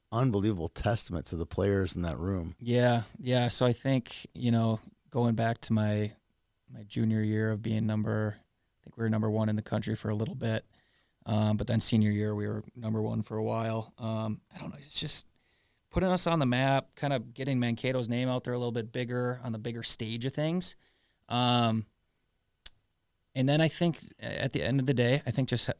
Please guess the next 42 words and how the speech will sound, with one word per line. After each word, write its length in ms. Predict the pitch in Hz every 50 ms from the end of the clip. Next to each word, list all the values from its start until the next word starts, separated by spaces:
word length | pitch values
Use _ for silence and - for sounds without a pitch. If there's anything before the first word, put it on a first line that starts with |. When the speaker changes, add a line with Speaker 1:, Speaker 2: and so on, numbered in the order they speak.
| - -
Speaker 2:
how 120 | 113 113
many 160 | 113 117 113
friends 320 | 110 - 110 110 110 107 113
I've, 140 | 110 104 - -
that, 260 | - 110 110 110 - - 120
that 180 | 123 107 -
came 180 | - 110 110 110
out 140 | 107 107 104
of 40 | 107
it 100 | 104 -
as 120 | 113 104
well. 300 | 131 113 110 107 - - _ _ -
You 80 | 127 123
know, 100 | 120 117
that's, 300 | 117 135 - - - -
I 20 |
Speaker 1:
Perfect. 380 | - 98 95 95 127 135 123 -
Speaker 2:
think, 240 | 165 147 - - -
I 60 | 123
think 220 | 131 - - 135 123
that's 160 | 120 117 -
a 60 | 113
pretty 220 | - - 120 113 104
cliche 340 | - - 117 110 - 110 113
thing 200 | - - 117 113
to 60 | 110
say, 220 | - - 120 117
but 240 | 110 117 110 - - - -
Speaker 1:
No, 420 | - 139 180 220 330 233 - 196 175 -
that's 200 | - - - -
Speaker 2:
I, 40 | 190
Speaker 1:
actually, 220 | - - 143 139 -
Speaker 2:
I, 100 | 123 143
Speaker 1:
I've 120 | 202 208 -
Speaker 2:
you 120 | 135 -
Speaker 1:
never 160 | 147 160 170
Speaker 2:
know, 60 | 175
Speaker 1:
heard 220 | 170 220 359 269 147
that 160 | 143 123 107
Speaker 2:
re-, 80 | 104 -
Speaker 1:
before. 300 | 156 147 123 113 104 95
Speaker 2:
okay, 240 | 90 - 151 175